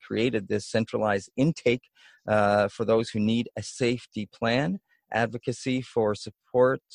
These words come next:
uh, when needed, and access to services without a complicated referral process. Now, that's, that's great. How does that work for, for you and also for the people that are looking for services?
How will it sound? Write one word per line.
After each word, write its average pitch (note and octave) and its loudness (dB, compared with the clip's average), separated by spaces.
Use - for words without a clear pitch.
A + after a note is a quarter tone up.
uh, G#2+ 4
when G#2+ 0
needed, C#3+ 0
and G#2+ 0
access A2 -2
to - -16
services A#2+ -4
without A#2 2
a A#2 -2
complicated D3 -2
referral B2+ 2
process. - -2
Now, C3 2
that's, D3 0
that's - 0
great. A#2+ 2
How C#3 0
does D3 -2
that C3+ 4
work B2 -2
for, G#2+ 0
for A2+ 0
you A#2 0
and A2+ 0
also A2+ -2
for G#2+ -4
the G#2 -6
people A2+ -6
that G#2 2
are G#2+ 2
looking B2+ -2
for G#2+ -14
services? - -12